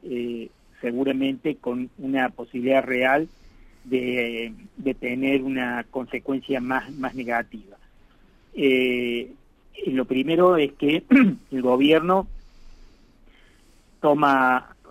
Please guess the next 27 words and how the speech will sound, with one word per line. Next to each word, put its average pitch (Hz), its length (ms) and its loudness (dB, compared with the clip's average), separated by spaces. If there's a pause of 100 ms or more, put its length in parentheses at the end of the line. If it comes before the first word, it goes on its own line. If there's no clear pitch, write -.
(140)
rápidamente, 135 1120 2 (360)
junto 139 420 -2
con 127 160 0
la 123 80 2
restricción 120 540 -4
de 131 80 0
las 120 80 -4
medidas, 151 600 2
una, 123 840 -2 (540)
un 123 960 -4
intento 139 720 0
o, 117 320 2
o 123 100 -8
un 127 160 -4
real, 131 580 2
este, 127 300 -6
traslado 127 720 2
de 123 180 -2
ingresos 131 720 0
de 120 120 -4
los, 117 180 -2 (240)
hacia 123 300 -6
los 117 140 -6
sectores 127 480 -2
estos 123 300 -6
más 123 220 0
afectados. 156 640 2